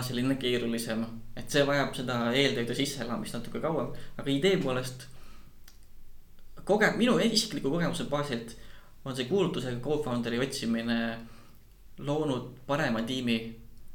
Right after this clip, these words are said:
Sellepärast, et siis on ka lihtsam nagu lahutada neid, öö, oma elusid. Täna me teeme sinuga äri,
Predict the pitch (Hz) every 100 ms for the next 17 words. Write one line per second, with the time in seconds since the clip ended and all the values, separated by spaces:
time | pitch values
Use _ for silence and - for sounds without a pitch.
0 | - - - - - - - - 139 123
1 | 123 120 - - 139 127 127 139 - 123
2 | 123 123 147 127 - 107 101 - - -
3 | - - - 127 113 - 117 123 117 117
4 | 117 - 120 123 135 110 - - - -
5 | - - - - - - - - - -
6 | - - 151 170 139 127 139 131 127 123
7 | 160 160 127 123 120 120 226 220